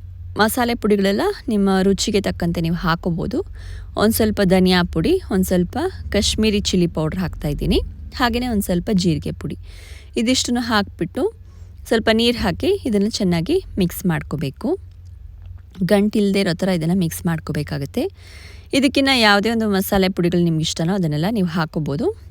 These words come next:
ಇದಿಷ್ಟು ಬೇಸಿಕ್ಕಾಗಿ ಹಾಕಿದ್ದೀನಿ, ಸಾಮಾನ್ಯವಾಗಿ ಎಲ್ಲರೂ ತಿನ್ನಬಹುದಾದಂತಹ ಮಸಾಲೆ ಪದಾರ್ಥಗಳು. ಇದರಲ್ಲಿ ಯಾವುದಾದ್ರೂ ನೀವು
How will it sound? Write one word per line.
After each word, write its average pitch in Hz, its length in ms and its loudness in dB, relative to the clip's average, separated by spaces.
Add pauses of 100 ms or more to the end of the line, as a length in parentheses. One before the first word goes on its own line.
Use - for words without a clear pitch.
(100)
ಇದಿಷ್ಟು 233 260 0 (120)
ಬೇಸಿಕ್ಕಾಗಿ 208 500 4
ಹಾಕಿದ್ದೀನಿ, 170 380 -2 (100)
ಸಾಮಾನ್ಯವಾಗಿ 165 600 0 (680)
ಎಲ್ಲರೂ 180 260 6 (100)
ತಿನ್ನಬಹುದಾದಂತಹ 175 960 2 (380)
ಮಸಾಲೆ 151 400 -2 (140)
ಪದಾರ್ಥಗಳು. 156 600 -4 (400)
ಇದರಲ್ಲಿ 233 280 2
ಯಾವುದಾದ್ರೂ 208 340 2 (100)
ನೀವು 202 180 2